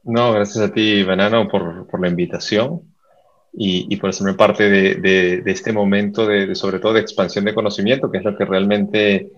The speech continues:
como líderes tenemos que hacer. Nadie nos paga por eso, pero tenemos que hacerlo, ¿no?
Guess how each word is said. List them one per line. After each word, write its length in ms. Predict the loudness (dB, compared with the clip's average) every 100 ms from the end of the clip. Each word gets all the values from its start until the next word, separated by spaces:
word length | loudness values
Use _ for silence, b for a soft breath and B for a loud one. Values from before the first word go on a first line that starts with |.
| B B B 0
como 260 | 2 4
líderes 800 | 4 4 6 6 4 0 -14 _ _ _ _ _ _ _ 0
tenemos 400 | 4 4 2 0
que 80 |
hacer. 360 | 0 4 2 0 0
Nadie 280 | 6 6
nos 160 | 6 6
paga 220 | 8 8
por 140 | 8 6
eso, 200 | 6 4
pero 160 | 4
tenemos 340 | 4 4 2 0
que 80 |
hacerlo, 380 | 0 2 2 0
¿no? 240 | -4 -6